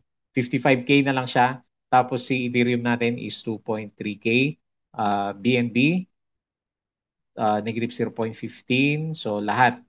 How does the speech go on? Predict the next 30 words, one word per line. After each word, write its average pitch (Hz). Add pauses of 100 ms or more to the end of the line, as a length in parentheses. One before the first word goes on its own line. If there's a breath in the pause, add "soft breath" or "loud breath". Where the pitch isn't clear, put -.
(420)
Okay, 98
lahat 95
na. 117 (600)
Ayan, 113
biglang 98
namula 95
lahat. 92
O, 95
kanina 151
may 139
mga 135
berde 123
pa 127
dito, 117
eh. 95 (400)
Ayan, 113
namula 107
din 107
lahat 104
dito 104
sa, 104
ano, 95 (360)
bandang 101
cryptos -
natin. 90
So, 98
mahina 98
din 92 (600)
yung 107
kanyang, 98